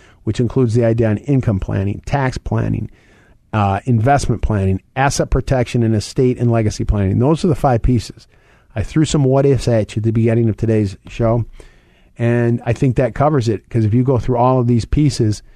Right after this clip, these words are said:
um, then you can answer it. You know, what if tax rates go up? Well, you know, I've, I've been converting to Roths. I switched over to a Roth four oh one K, and I've added some Roth I R As. I'm also, every year I'm looking at things that I can do to minimize taxes on my tax return as well.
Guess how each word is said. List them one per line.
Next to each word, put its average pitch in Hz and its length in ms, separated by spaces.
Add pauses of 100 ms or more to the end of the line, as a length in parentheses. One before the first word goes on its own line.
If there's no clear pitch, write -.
(560)
um, 110 440 (160)
then 123 240
you 123 80
can 123 140
answer 123 340
it. - 80 (280)
You 107 80
know, 107 80
what 117 240
if 135 120
tax 113 300
rates 98 200
go 104 120
up? 90 180
Well, 127 340 (1200)
you 120 80
know, 120 100
I've, 110 180
I've 107 140
been 110 140
converting 113 440
to 107 80
Roths. 117 380
I 107 40
switched - 340
over 113 180
to 117 120
a 110 40
Roth 110 320
four 110 160
oh 104 40
one 104 100
K, 123 360
and 101 100
I've 98 160
added 104 300
some 101 140
Roth 104 240
I 101 160
R 101 140
As. 92 320 (640)
I'm 107 120
also, 113 240
every 117 180
year 113 80
I'm 110 80
looking 113 280
at 107 120 (240)
things 113 240
that 110 120
I 107 100
can 107 180
do 107 220
to - 120
minimize 107 440
taxes 107 400
on 101 140
my 101 100
tax 123 340
return 98 320
as 92 120
well. 117 300